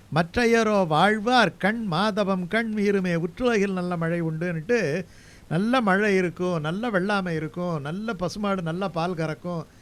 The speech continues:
எல்லாம் நல்லா இருக்குன்னு போட்டிருக்கு." அப்படிப்பட்ட ஒரு நன்மை மிக்க ஒரு வருடமாக இந்த வருடம் இருக்கிறது. அன்றைக்கு காலையிலே நாம் எழுந்து நீராடி சித்திரையை வரவேற்க வேண்டும்.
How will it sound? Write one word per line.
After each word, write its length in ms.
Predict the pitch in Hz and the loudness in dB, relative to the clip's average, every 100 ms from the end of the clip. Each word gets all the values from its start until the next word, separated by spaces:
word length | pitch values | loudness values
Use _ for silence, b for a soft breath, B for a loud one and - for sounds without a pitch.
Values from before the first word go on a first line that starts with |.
| B | B
எல்லாம் 280 | 185 262 262 | -2 0 0
நல்லா 320 | 214 208 226 | 0 2 4
இருக்குன்னு 300 | 196 185 214 180 | 4 2 -2 -4
போட்டிருக்கு." 380 | 160 135 131 - - - - - | -4 -6 -10 -14 -20 -20 -20 -6
அப்படிப்பட்ட 640 | 202 233 269 196 202 269 | -4 -2 -2 -2 -2 0
ஒரு 340 | 262 196 175 151 | 0 0 0 -2
நன்மை 580 | 139 190 247 277 269 247 | -2 -4 -4 -6 -6 -4
மிக்க 460 | 233 233 269 262 | -6 -4 -2 0
ஒரு 220 | 226 208 | 2 0
வருடமாக 640 | 175 190 226 214 185 165 233 | 0 -2 -2 0 0 0 -2
இந்த 220 | 208 175 | -2 -2
வருடம் 380 | 151 180 190 165 | 0 0 -2 -2
இருக்கிறது. 640 | 165 170 165 131 160 240 - - - - - - - | -4 -4 -4 -4 -6 -8 -14 -20 -20 -20 -20 -14 -6
அன்றைக்கு 440 | 156 160 160 151 | 0 0 0 -2
காலையிலே 800 | 165 185 214 214 190 208 180 143 - - - - - - 156 | 0 0 2 0 0 0 0 -4 -12 -20 -20 -20 -20 -18 -6
நாம் 320 | 160 170 156 | -4 -4 -4
எழுந்து 420 | 175 202 208 202 | -2 -2 -2 -2
நீராடி 560 | 151 170 175 170 165 190 | -2 -2 0 0 -2 -6
சித்திரையை 560 | 185 - 185 175 165 | -8 -6 -2 0 -2
வரவேற்க 500 | 131 147 160 156 - | -2 -4 -2 -4 -4
வேண்டும். 380 | 135 135 127 139 | -6 -8 -10 -12